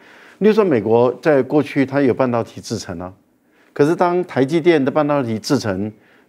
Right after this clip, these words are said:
做得比美国还要好，价钱还要低的时候，美国人他就觉得他不需要自己做啊，他就移-，移出去了。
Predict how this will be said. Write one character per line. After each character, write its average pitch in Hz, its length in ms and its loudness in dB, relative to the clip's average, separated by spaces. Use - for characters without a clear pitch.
做 175 180 4
得 131 60 4
比 117 180 -2
美 104 160 -4
国 104 260 -2
还 104 180 -4
要 117 100 0
好， - 340 -8
价 139 180 0
钱 98 220 -10
还 104 80 -6
要 113 80 -2
低 110 220 -4
的 101 80 -4
时 95 100 -8
候， 98 100 -2
美 120 160 0
国 156 140 4
人 139 180 2
他 147 140 -8
就 143 100 -4
觉 - 160 -6
得 107 120 -2
他 113 100 -12
不 131 140 -4
需 127 160 -2
要 120 100 0
自 - 100 -10
己 104 80 -4
做 104 240 -4
啊， 87 100 -10
他 151 140 -6
就 143 160 2
移-， 110 180 -2
移 127 40 2
出 135 200 -4
去 127 240 0
了。 87 140 -8